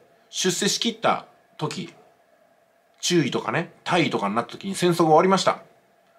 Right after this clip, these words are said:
軍の階級は無価値ですってなった時に、果たしてどういうふうに感じるんでしょうかね。で、実際そういうふうな人は一定数いたわけですからね。うん、でもその人たちはそこで折れずに、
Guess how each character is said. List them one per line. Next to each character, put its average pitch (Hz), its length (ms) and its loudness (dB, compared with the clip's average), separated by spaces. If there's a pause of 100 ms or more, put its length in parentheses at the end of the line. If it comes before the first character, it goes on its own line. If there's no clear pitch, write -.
(120)
軍 220 200 2
の 170 80 4
階 131 200 4
級 123 120 0
は 104 60 2
無 151 100 2
価 285 140 4
値 156 120 -4
で 113 180 0
す - 240 -14 (100)
っ - 40 -20
て 135 80 -12
な 135 100 2
っ 135 40 -2
た 113 80 -12
時 101 200 -10
に、 120 340 0 (680)
果 196 120 -2
た 262 80 2
し 262 60 -2
て 160 60 -2
ど 190 100 0
う - 40 0
い - 20 0
う - 40 0
ふ 151 40 -2
う 131 40 -2
に 92 280 -4 (280)
感 127 180 -8
じ 120 80 -4
る 120 60 -4
ん 113 40 -6
で 95 60 -10
し - 60 -16
ょ - 40 -18
う - 40 -18
か 120 80 -8
ね。 147 280 -2 (1000)
で、 175 100 -2
実 170 240 -2
際 208 160 4
そ 202 220 0
う 202 60 0
い - 20 0
う 190 40 0
ふ 185 140 -2
う 170 60 4
な 147 340 2
人 131 220 -2
は 127 320 4 (1120)
一 165 140 -8
定 196 120 4
数 110 180 0
い 107 60 -8
た 185 140 2
わ 190 80 4
け 120 80 -2
で 165 80 -6
す - 100 -16
か 87 100 -14
ら 87 80 -16
ね。 117 280 -6 (500)
う 98 40 -20
ん、 98 180 -10
で 123 60 -6
も 123 100 -8
そ - 100 -2
の 233 100 4
人 233 100 -2
た 170 100 0
ち 160 100 -2
は 170 340 4 (460)
そ 156 140 -6
こ 160 80 2
で 160 80 2
折 156 220 4
れ 180 60 4
ず 117 80 -4
に、 123 360 -4